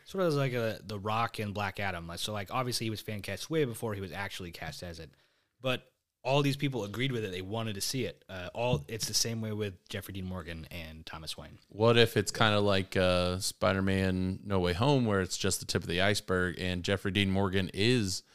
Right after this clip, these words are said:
Speaker 2: like, it, that's, it's just a different, uh, Bruce Wayne, and they, 'cause he has to, he's making, um, a big effect here in the timeline. So what if he has to, like, he goes there to save his mom, and then he tries to go back, and then boom,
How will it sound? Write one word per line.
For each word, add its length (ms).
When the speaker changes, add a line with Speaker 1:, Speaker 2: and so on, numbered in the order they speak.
Speaker 2:
like, 180
it, 160
that's, 400
it's 160
just 220
a 20
different, 540
uh, 160
Bruce 400
Wayne, 400
and 180
they, 520
'cause 300
he 180
has 300
to, 400
he's 200
making, 400
um, 440
a 80
big 720
effect 440
here 180
in 80
the 80
timeline. 640
So 340
what 200
if 120
he 100
has 240
to, 160
like, 160
he 100
goes 300
there 300
to 60
save 240
his 120
mom, 340
and 60
then 60
he 60
tries 260
to 80
go 140
back, 360
and 100
then 200
boom, 420